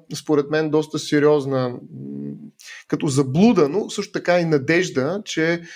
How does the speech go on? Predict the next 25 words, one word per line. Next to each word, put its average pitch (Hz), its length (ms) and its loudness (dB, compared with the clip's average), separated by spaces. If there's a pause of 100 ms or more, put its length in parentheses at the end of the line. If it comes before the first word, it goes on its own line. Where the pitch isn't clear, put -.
(280)
а, 139 320 2 (260)
някои 185 360 2
хора, 165 460 2 (300)
предполагам 160 720 -2
най-, 143 300 -2
най-вече 139 420 0
милиардери, 151 580 4
нали, 151 280 -6
ще - 160 -4
успеят 185 480 2
да 151 80 -2
оцелеят 151 480 2
въпреки 196 640 0 (720)
онова 160 280 4
бъдеще, 143 720 -2
което 139 300 0
е 135 100 -2
толкова 143 360 2
лошо 135 320 2
и 135 60 -10
което 139 240 0
очаква 135 380 -2
всички 131 400 -4
ни, 143 100 2
но 175 300 2